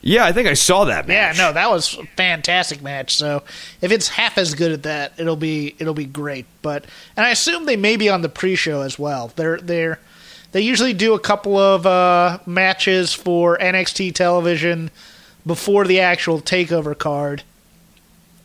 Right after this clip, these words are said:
Speaker 2: Um, so, so maybe we'll get one of those. But, uh, right now we're gonna go into our N X T War Games preview.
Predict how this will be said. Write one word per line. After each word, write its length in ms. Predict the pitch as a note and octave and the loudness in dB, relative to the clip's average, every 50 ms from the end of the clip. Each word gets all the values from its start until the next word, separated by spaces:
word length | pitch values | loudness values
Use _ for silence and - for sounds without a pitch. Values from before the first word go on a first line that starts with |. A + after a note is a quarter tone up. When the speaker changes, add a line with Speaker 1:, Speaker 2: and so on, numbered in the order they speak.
| _ _ _ - - - | _ _ _ -20 -12 -8
Speaker 2:
Um, 520 | F3 D#3+ E3 D#3+ D#3+ D#3 D3+ D3+ D#3 D3 | -6 -4 -4 -4 -4 -4 -6 -8 -8 -6
so, 540 | - - G3 F#3+ F3+ F3+ F3 F3 F3 F3 E3+ - _ - - - _ _ _ _ _ _ _ _ _ _ _ | -4 0 2 2 2 4 2 2 2 0 -4 -10 _ -20 -20 -20 _ _ _ _ _ _ _ _ _ _ _
so 160 | - - G#3 | -8 -6 -2
maybe 180 | G3+ A#3+ B3 A#3 | 2 2 4 4
we'll 120 | A3+ G#3+ G#3 | 4 4 4
get 160 | G3+ G#3+ - | 2 0 0
one 160 | F#3+ G3 F#3+ | 0 0 2
of 60 | F#3+ | 2
those. 420 | F#3+ G3 G#3 G#3+ G#3+ A#3+ B3 - - | 4 4 4 2 0 -2 -2 -6 -4
But, 360 | - - G3+ G3 F#3+ - - | 0 2 2 2 2 2 2
uh, 380 | G3 F#3+ F#3+ F#3+ F#3 F#3 F#3+ F#3 | 2 4 4 4 4 2 2 2
right 220 | F3+ G3 G#3 G3+ | 2 0 0 2
now 200 | G#3+ G#3+ A3 B3 | 0 0 0 0
we're 80 | B3+ A#3+ | 0 0
gonna 140 | A#3 A3+ G#3+ | 0 2 2
go 160 | G3+ G#3+ G#3+ | 2 2 2
into 220 | G#3 F#3+ - G#3 | 0 0 0 2
our 100 | G3+ G3 - | 2 2 2
N 140 | G#3+ G#3+ G#3+ | 0 0 0
X 200 | G#3 G3 - - | 0 -2 -2 -4
T 220 | - A3+ A3 G#3 | -2 -2 -2 -2
War 320 | G3 E3+ D#3 E3 F#3 G3+ F#3+ | -2 -2 0 2 2 2 2
Games 400 | F3+ G3 G3+ G3+ G3 F#3 F3+ - | 2 0 0 0 -2 -4 -6 -8
preview. 560 | - - G#3 G#3+ A3 G#3+ A3 A3+ A#3 C#4 | -4 -2 0 2 2 2 2 2 0 0